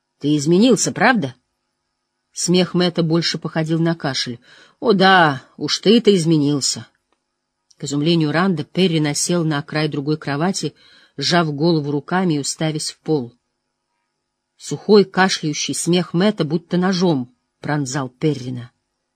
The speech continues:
Найниф опустилась на колени возле кровати Мэтта и приложила ладонь к его лицу, сдвинув повязку на голове парня. Мэтт отдёрнулся от неё с презрительным видом.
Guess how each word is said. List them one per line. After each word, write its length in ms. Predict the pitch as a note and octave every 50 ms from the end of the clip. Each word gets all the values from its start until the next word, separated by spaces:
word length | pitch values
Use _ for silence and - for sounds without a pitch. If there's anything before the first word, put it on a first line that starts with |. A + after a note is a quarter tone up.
| _ _ _ _ _ _ _ _ _ _ _ _ _ _ _ _
Найниф 400 | D3 C#3+ D3 D3+ D#3 E3 D#3+ -
опустилась 500 | D#3 - D3+ - - - D#3+ D#3+ D3+ -
на 80 | D#3 D#3
колени 320 | - D#3 D3+ D#3+ D#3 D#3
возле 240 | D3 D3 D3 C#3 D3
кровати 440 | - - D3 C#3+ D3 D3 C#3+ - C#3+
Мэтта 340 | D3 E3 F3+ F3 - C#3 - _ _ _ _ _ _ _ _ _ _ _ _ _ _ _ _ _ _ _
и 100 | C3+ C#3
приложила 540 | - D#3 E3+ F3 F3+ F3+ E3 F#3 G#3+ G#3 F#3+
ладонь 340 | G3 F#3 F3+ F#3 G3+ G#3
к 60 | F#3 -
его 220 | - F3 F3 F#3
лицу, 600 | F#3 E3+ D#3+ - - - G#3+ A#3 A3 F#3+ E3+ C#3+
сдвинув 480 | C#3+ C#3+ C3 D#3+ E3 G#3 G#3 F#3 - -
повязку 500 | - E3+ E3 F#3 G3+ G3+ - - - D#3+
на 120 | E3 D#3
голове 280 | D3 D3+ D3 D3 F3+ E3+
парня. 480 | - E3+ D#3 D3 C3 B2+ A#2+ A2+ - _ _ _ _ _ _ _ _ _ _ _ _ _ _ _ _ _ _ _ _ _ _ _ _ _ _ _ _ _
Мэтт 280 | - C#3 F#3 F#3+ F#3+ - _
отдёрнулся 920 | F3 F3 D#3+ D3 C#3+ C#3+ F3 A3+ A3+ F#3 F3 E3+ D3+ C#3 - - - D3
от 180 | C3+ - _ -
неё 260 | D3 C#3+ C3+ C#3 B2+
с 120 | - -
презрительным 720 | - - D3+ D3+ C#3+ C#3+ D3 D#3 D3+ - - C3+ C3+ C3+ C3
видом. 400 | C3 C#3+ B2+ C3 A#2+ A#2 -